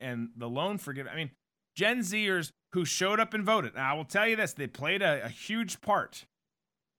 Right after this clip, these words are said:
in some of the losses this midterm. We, we, we, I think it was last week, we shared the statistics of that,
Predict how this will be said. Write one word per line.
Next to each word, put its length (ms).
in 540
some 260
of 80
the 60
losses 480
this 180
midterm. 420
We, 120
we, 240
we, 160
I 120
think 140
it 40
was 120
last 260
week, 240
we 80
shared 300
the 80
statistics 600
of 180
that, 280